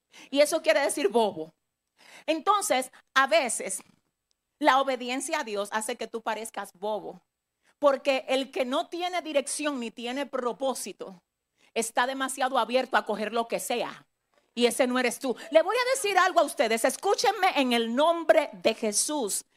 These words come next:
Escucha lo que le voy a decir. Tan peligroso como ser una persona impermeable, bloqueada, inaccesible. Es peligroso, porque usted tiene que saber que hay cosas a las que hay que abrirle, ¿verdad?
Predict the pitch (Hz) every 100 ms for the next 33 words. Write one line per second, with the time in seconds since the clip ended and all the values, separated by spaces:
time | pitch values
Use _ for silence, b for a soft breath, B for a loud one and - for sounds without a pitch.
0 | - 220 247 240 269 247 220 202 196 214
1 | 196 190 226 202 - _ B B B B
2 | _ - 339 339 330 - 339 311 285 302
3 | 330 311 - 220 233 233 233 269 311 294
4 | 277 262 285 269 262 262 _ - 254 240
5 | 247 233 220 214 208 220 262 262 262 269
6 | 226 214 208 - 214 196 254 262 254 254
7 | - 254 220 208 - 220 202 294 240 185
8 | 214 - - _ 240 220 202 214 190 175
9 | - _ b - 214 220 233 240 240 247
10 | - 208 196 - _ _ _ - 226 247
11 | 226 - 269 254 220 208 190 196 233 202
12 | 220 226 202 233 185 180 196 233 262